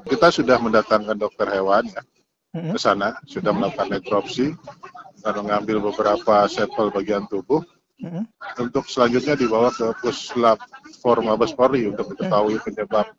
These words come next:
Speaker 1: kematiannya.
Speaker 2: Sementara itu, Kapolres Aceh Timur A K B P Eko Widiantoro mengatakan tadi pagi unit tim identifikasi atau Inafis Satreskrim Polres Aceh Timur telah memasang garis polisi di sekitar lokasi gajah mati tersebut.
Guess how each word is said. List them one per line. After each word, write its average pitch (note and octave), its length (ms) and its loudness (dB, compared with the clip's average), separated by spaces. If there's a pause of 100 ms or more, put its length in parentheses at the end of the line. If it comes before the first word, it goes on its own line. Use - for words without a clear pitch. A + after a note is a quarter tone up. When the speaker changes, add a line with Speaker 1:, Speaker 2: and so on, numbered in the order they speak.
(140)
Speaker 1:
kematiannya. G2+ 640 -2 (500)
Speaker 2:
Sementara G#3 480 -4
itu, A#3 240 -8
Kapolres G3+ 560 -6
Aceh G3+ 240 -10
Timur G3 320 -4
A A#3+ 80 -10
K A#3 160 -8
B E3+ 160 -4
P - 160 -12
Eko F#3 320 -6
Widiantoro E3+ 560 -4
mengatakan E3 560 -8
tadi D#3+ 240 -10
pagi F3+ 240 -8
unit G#3 400 -6
tim A#3+ 320 -4
identifikasi F#3 720 -8
atau G#3 240 -12
Inafis G3 480 -10
Satreskrim G3 480 -12
Polres F3 320 -8
Aceh E3+ 320 -10
Timur G#3+ 320 -4
telah B3 160 -6
memasang F3 400 -6
garis E3+ 160 -8
polisi E3 400 -10
di G3+ 80 -8
sekitar F3+ 320 -10
lokasi F3+ 320 -10
gajah E3 240 -6
mati E3+ 240 -8
tersebut. F#3 480 -6